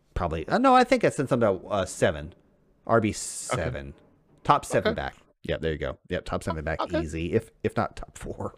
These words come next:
Speaker 1: <laughs> honestly.
Speaker 2: All right, let's move on to the number five guy on our list here.
Speaker 1: Depending on what they do at
Speaker 2: Um,
Speaker 1: quarterback and offensive line. Go ahead, Josh. My apologies.
Speaker 2: Mm, we're gonna move on to number five here, and that was, and I'm sorry, I w-, <sighs> God, we suck. We are doing this based on half P P R scoring.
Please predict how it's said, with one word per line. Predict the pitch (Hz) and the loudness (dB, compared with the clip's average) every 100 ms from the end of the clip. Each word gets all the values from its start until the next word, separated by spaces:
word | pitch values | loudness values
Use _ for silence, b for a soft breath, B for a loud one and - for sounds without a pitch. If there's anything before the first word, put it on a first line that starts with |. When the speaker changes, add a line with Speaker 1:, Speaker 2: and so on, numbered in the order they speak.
| - | -10
Speaker 1:
<laughs> | |
honestly. | - - - 107 | -12 -12 -12 2
Speaker 2:
All | 151 | 6
right, | 156 113 | 8 8
let's | 170 175 | 6 10
move | 202 190 | 10 12
on | 180 170 | 10 10
to | 185 170 | 10 10
the | |
number | 156 147 | 8 4
five | 135 143 135 | 6 8 8
guy | 120 113 | 8 6
on | 107 | 4
our | 104 | 0
list | 104 101 - | -2 -2 -2
here. | 110 104 104 | 0 4 6
Speaker 1:
Depending | - 202 165 | 10 12 12
on | |
what | 147 | 12
they | 120 | 12
do | 131 | 10
at | 123 | 8
Speaker 2:
Um, | 104 | 8
Speaker 1:
quarterback | 120 101 98 | 8 8 4
and | 98 | 2
offensive | 90 95 85 | -2 -4 -6
line. | 73 80 | -6 -4
Go | 87 | -2
ahead, | 82 71 | -2 -4
Josh. | - - | -8 -10
My | 62 | -10
apologies. | 62 50 - - - - - _ _ _ _ - | -10 -10 -12 -16 -20 -20 -20 _ _ _ _ -16
Speaker 2:
Mm, | 120 117 117 | -12 -10 0
we're | 120 123 | 4 6
gonna | 131 | 6
move | 135 131 | 8 8
on | 131 | 8
to | |
number | 123 123 | 6 4
five | 120 131 139 143 | 4 6 6 6
here, | 147 165 | 6 6
and | 147 123 | 4 2
that | 127 147 | 4 6
was, | 127 117 - B | 6 6 4 B
and | 196 | 6
I'm | 240 | 6
sorry, | - 117 135 | 8 8 8
I | - | 4
w-, | 233 - | 2 -2
<sighs> | - - - - _ _ _ _ _ _ _ _ _ _ - | -4 -6 -8 -20 _ _ _ _ _ _ _ _ _ _ 0
God, | 120 107 | 2 6
we | 160 | 6
suck. | - 107 - | 6 4 6
We | 185 | 8
are | 226 | 8
doing | 175 180 175 | 10 10 10
this | 160 | 8
based | 131 139 139 | 8 8 10
on | 135 123 | 8 6
half | 131 127 127 | 6 4 2
P | - | -2
P | 120 120 | 0 4
R | 104 101 | 4 4
scoring. | - - 107 82 71 | 0 0 2 0 -6